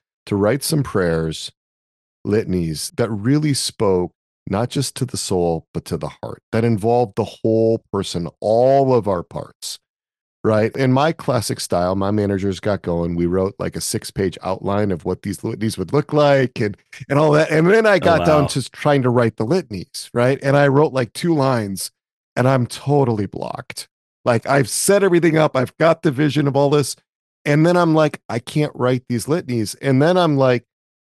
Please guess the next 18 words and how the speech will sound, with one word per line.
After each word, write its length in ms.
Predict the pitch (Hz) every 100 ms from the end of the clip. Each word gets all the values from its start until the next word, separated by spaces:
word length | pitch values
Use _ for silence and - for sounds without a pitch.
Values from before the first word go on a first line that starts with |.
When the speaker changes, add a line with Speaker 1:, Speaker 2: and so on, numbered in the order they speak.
| _ _ _ -
Speaker 1:
"Jerry, 380 | 160 170 160 -
can 120 | - 131
we 80 | 127
talk 260 | 131 131
about 240 | 139 139 131
this? 220 | 135 -
I, 200 | 127 120 _
I 120 | -
had 200 | 104 120 135
this 160 | 131
idea 300 | 123 113 127
about 200 | 120 117
the 100 | 120
litanies." 380 | 120 113 120 110
And 180 | - 123
you 120 | 123
were 100 | 127
like, 380 | 120 117 104 -